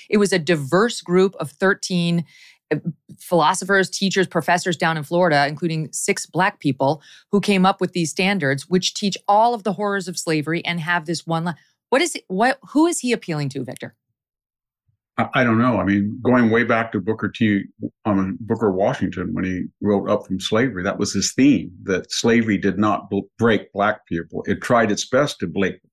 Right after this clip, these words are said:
Speaker 2: break Black people, but it could not. And Black people emerged out of slavery from that ordeal. Uh, and that's what they were trying to emphasize, with a defiance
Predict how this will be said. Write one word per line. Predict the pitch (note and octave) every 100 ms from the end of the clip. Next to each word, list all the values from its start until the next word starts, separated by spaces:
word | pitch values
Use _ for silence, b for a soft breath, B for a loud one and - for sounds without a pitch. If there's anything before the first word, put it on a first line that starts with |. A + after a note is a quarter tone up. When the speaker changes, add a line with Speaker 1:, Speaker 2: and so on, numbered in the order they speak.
| _
Speaker 2:
break | G#2+ G2+ -
Black | G2 G2+ - -
people, | G#2 G#2
but | G2+
it | G2 -
could | A2+ G2+
not. | B2+ G2 - G#2
And | F#2 - B B -
Black | G#2+ A2 -
people | A2+ A2 G2+
emerged | F#2+ G#2 A2+ G2+
out | F#2+ F#2+
of | F2
slavery | - - A2+ G#2+ F#2+ -
from | F#2+
that | G2 F#2+
ordeal. | F#2+ F2+ G#2 A#2 F#2+ F2 B B B B B _
Uh, | F#2+ F2 F2 - - _ -
and | G2
that's | G2 -
what | G#2 F2+
they | F#2+
were | F2+
trying | - G2 F2+
to | F2
emphasize, | A#2+ G#2 - G2 F#2 F2+ F#2+ -
with | G2+ F#2
a |
defiance | F2 G2 - A2 G#2+ G#2 F#2+ - -